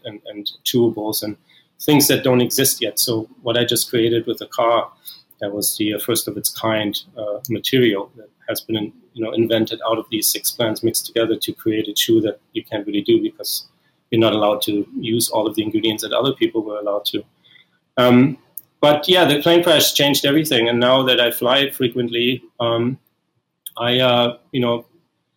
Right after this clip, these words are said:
right after came soldier work in Fort Monmouth. Uh, as I said, I unplugged a lot of soldiers there from, from their medications. I was on medication for,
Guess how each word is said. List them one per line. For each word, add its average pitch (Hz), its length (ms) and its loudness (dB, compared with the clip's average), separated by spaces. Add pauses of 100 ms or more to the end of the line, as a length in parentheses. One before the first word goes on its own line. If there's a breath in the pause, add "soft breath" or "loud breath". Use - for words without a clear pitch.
(460)
right 123 160 4
after 123 260 0
came 120 420 -2 (540)
soldier 131 420 -2
work 123 240 -2
in 123 80 -4
Fort 123 220 -2
Monmouth. 123 500 -2 (140)
Uh, 117 240 -2
as 120 160 -6
I 117 80 -2
said, 117 220 -4
I 113 80 0
unplugged 110 400 -6
a 127 40 -6
lot 113 160 -2
of 107 80 -8
soldiers 117 480 -4
there 113 220 -6
from, 113 300 -4
from 110 200 -6
their 107 80 -8
medications. 110 720 -4 (440 soft breath)
I 127 60 0
was 131 140 2
on 120 100 2
medication 113 520 -2
for, 110 400 -6